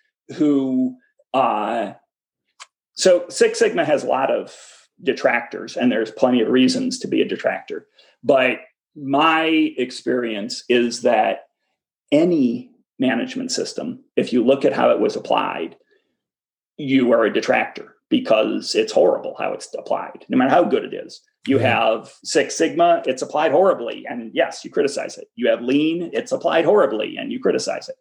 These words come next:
Speaker 1: You have Agile, it's applied horribly, and you criticize it. Now, occasionally,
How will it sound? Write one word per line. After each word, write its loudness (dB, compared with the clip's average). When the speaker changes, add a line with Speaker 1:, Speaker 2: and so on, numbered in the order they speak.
Speaker 1:
You 4
have 2
Agile, 4
it's -2
applied 0
horribly, 0
and -6
you -2
criticize -2
it. -14
Now, 4
occasionally, 0